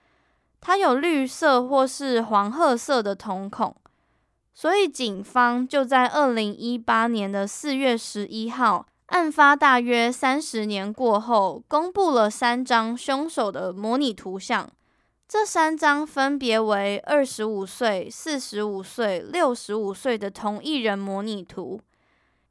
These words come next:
一样，公布图像的目的是希望大家可以指认，也可以透过图像分析来将凶手绳之以法。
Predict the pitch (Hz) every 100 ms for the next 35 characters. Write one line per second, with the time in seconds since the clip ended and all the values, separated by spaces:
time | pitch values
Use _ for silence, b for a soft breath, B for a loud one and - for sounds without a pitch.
0 | _ 247 285 392 359 285 294 330 359 330
1 | - 240 233 302 254 220 240 277 220 247
2 | 247 220 277 247 247 240 254 240 240 247
3 | 226 214 220 214 202 - 202 180 196 220
4 | 175 b b b b 233 220 320 381 254
5 | - 311 262 285 254 - 220 220 285 240
6 | 226 208 214 240 226 226 220 196 202 226
7 | 220 247 247 233 247 208 196 208 196 202
8 | 208 214 190 185 - 190